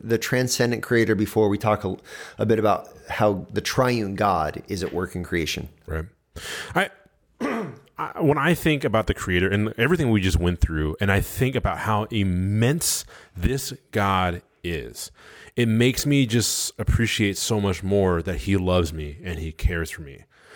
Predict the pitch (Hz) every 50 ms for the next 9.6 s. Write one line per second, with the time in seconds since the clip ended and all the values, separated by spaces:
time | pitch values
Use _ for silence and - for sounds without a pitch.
0 | - - - - 139 135 131 123 127 135 - - 110 120 147 - - 165 - -
1 | 156 131 110 95 104 101 107 - - - - - - 113 107 98 92 90 87 -
2 | 92 95 90 82 78 78 76 - _ _ _ _ _ _ _ _ _ _ _ _
3 | _ _ - - - - 143 131 131 - 156 165 156 143 131 143 - - 135 104
4 | - - - 135 123 90 85 92 101 92 95 87 80 - 90 92 90 - - 95
5 | 95 104 92 87 87 85 82 - - - - - - - - - - 180 175 -
6 | - - 175 190 185 - - - 123 117 - 110 120 120 117 113 - - 139 -
7 | - 107 107 110 104 - 110 - - 85 90 90 - - - 85 85 85 - 113
8 | 101 110 113 110 101 92 87 - - - 135 139 135 123 117 113 104 101 92 92
9 | 98 92 90 90 - 117 135 135 139 135 127 117